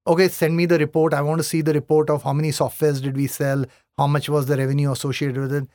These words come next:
I really feel that's the s-, C F O or somebody else's job. My strength is really sitting down and, now, what happens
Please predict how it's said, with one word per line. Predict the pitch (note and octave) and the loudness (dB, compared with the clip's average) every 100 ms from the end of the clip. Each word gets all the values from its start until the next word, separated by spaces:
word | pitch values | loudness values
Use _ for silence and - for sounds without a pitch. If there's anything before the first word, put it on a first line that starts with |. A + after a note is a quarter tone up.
| _ _ _ - | _ _ _ -2
I | F3+ | 0
really | G#3 G#3 | 2 0
feel | F3+ F#3 E3+ | 2 2 2
that's | D#3 - | 0 -2
the | D#3 | -6
s-, | - - - _ _ - | -6 -10 -14 _ _ -10
C | - D#3+ C#3+ | -4 0 -2
F | - | 0
O | D3 C#3+ C#3 - C#3 | 0 0 -2 0 -2
or | C3 | 0
somebody | C3+ C3+ C#3 | -2 -2 0
else's | C3 C3 D3+ B2+ | -2 -2 -4 -4
job. | A2+ B2+ A2+ G#2+ _ _ _ _ _ _ _ _ - | -2 -2 -2 -8 _ _ _ _ _ _ _ _ 0
My | C#3 C#3+ D#3+ F#3+ | 2 4 2 0
strength | - E3 E3 E3+ D3+ - E3+ | -4 -2 0 0 -4 -2 0
is | E3 - _ _ _ _ C3+ | 0 -4 _ _ _ _ 2
really | E3 F#3 | 2 2
sitting | - D#3 D#3 D#3 | 0 -2 0 0
down | D#3 D#3+ | 0 0
and, | D3 C3+ | 0 0
now, | F3 F#3 - _ _ _ _ _ _ - | 0 0 -2 _ _ _ _ _ _ 0
what | G3 B3 | 0 2
happens | F#3+ - B3+ | 0 0 0